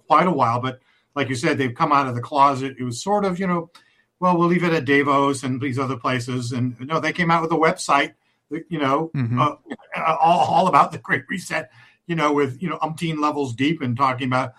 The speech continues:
Speaker 1: exactly how they were planning to do this. It has to do with artificial intelligence and controlling systems across the planet in a top-down fashion. It has to do with climate change mitigation, ersatz,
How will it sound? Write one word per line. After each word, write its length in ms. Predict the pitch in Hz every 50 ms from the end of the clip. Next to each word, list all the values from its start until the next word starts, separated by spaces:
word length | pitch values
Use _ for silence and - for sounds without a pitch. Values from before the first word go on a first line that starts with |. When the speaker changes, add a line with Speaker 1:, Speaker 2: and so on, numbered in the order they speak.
| _ _ _ _ _
Speaker 1:
exactly 520 | 139 117 113 143 135 131 135 - 151 135
how 200 | 131 139 135 135
they 140 | 131 131 131
were 160 | 131 131 127
planning 420 | 120 - 131 127 127 127 127 131 117
to 100 | 131 123
do 140 | 123 139
this. 240 | 143 151 165 175 -
It 80 | 156 113
has 260 | 117 135 127 123 120
to 60 | - 123
do 160 | 113 131 127
with 160 | 127 123 120 - _ _ _ _ _ _ -
artificial 540 | 127 127 127 123 - 135 - - 120 113
intelligence 720 | 117 110 156 170 170 175 170 160 160 160 160 160 160 - - -
and 380 | 127 120 117 120 117 123 120 120 _ _ _ _ _ _ _
controlling 480 | - 143 131 120 - 165 151 147 143 127
systems 400 | - - 160 - - 151 127 117
across 380 | 139 - 156 139 135 123 117
the 80 | - 110
planet 340 | - - 143 139 143 - 113
in 80 | 117
a 80 | 120 117
top-down 540 | 120 143 131 127 127 - 131 123 120 120 120
fashion. 520 | 151 151 151 151 147 - 156 156 151 - _ - _ _ _ _ -
It 60 | 127
has 220 | 127 139 127 120
to 60 | -
do 140 | 120 120 131
with 240 | 120 123 120 120 120 _ _ _ _ _ _ _ _ _
climate 500 | - - - 160 151 156 156 160 160 160
change 500 | - 170 160 147 147 147 147 139 135 160 _
mitigation, 800 | - 147 139 143 120 139 135 135 127 - 143 143 151 147 139 135 _ _ _ - - - - _ _ _
ersatz, 600 | 143 127 123 120 131 127 135 147 151 - - -